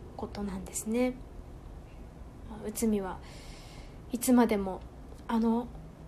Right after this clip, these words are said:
春と同じ気持ちでいられるわけはそりゃないよなって思います。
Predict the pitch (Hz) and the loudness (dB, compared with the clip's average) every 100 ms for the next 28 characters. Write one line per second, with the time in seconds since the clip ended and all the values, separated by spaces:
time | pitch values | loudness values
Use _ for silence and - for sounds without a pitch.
0 | - - - 254 226 220 202 208 220 220 | -16 -6 6 6 6 2 2 4 4 4
1 | 226 226 - - - - - - - - | 2 2 -2 -12 -16 -16 -16 -16 -14 -8
2 | - 240 233 226 226 220 220 - - - | 2 4 4 4 4 2 0 -8 -16 -16
3 | - - 240 226 220 220 226 262 262 214 | -16 -4 0 2 6 6 8 8 8 6
4 | 196 190 - - 226 214 220 254 226 208 | 4 -2 -8 -4 0 4 6 6 6 6
5 | 202 - - - - 208 185 - - - | 2 -2 -12 -16 -10 -8 -8 -10 -14 -14
6 | - - - - - 226 208 202 196 196 | -16 -16 -16 -16 -6 -2 2 2 2 -2
7 | - - | -4 -8